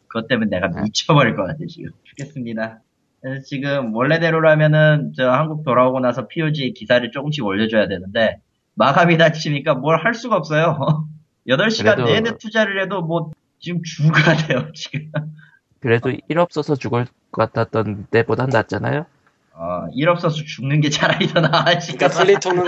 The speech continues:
Speaker 3: 바쁘니까, 예, 어쩔 수 없이 뭐 여기 문서에 쓸 수 없는 건 이해를 하고,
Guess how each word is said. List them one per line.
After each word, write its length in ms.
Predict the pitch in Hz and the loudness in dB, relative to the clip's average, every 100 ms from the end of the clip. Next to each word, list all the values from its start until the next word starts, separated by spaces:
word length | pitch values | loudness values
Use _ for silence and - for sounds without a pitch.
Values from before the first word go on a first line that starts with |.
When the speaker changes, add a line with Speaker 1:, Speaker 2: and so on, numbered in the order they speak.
| 170 | 2
Speaker 3:
바쁘니까, 840 | 262 - 160 160 151 151 143 131 117 - _ _ _ 123 | 2 0 -4 -2 2 2 2 -6 -12 -20 _ _ _ -16
예, 340 | 127 123 107 _ _ _ - _ _ _ - | -14 -12 -14 _ _ _ -20 _ _ _ -16
어쩔 240 | 117 151 | -10 -8
수 100 | 147 | -6
없이 240 | 147 - 139 | -6 -6 -8
뭐 300 | 123 120 117 | -6 -6 -8
여기 380 | 117 117 117 107 | -10 -10 -10 -10
문서에 360 | 120 123 127 | -12 -8 -6
쓸 180 | 123 180 | -6 -6
수 140 | - 135 | -6 -6
없는 220 | 120 123 | -8 -10
건 100 | 117 | -10
이해를 380 | 110 120 117 117 | -8 -10 -10 -12
하고, 380 | 117 123 104 | -10 -10 -12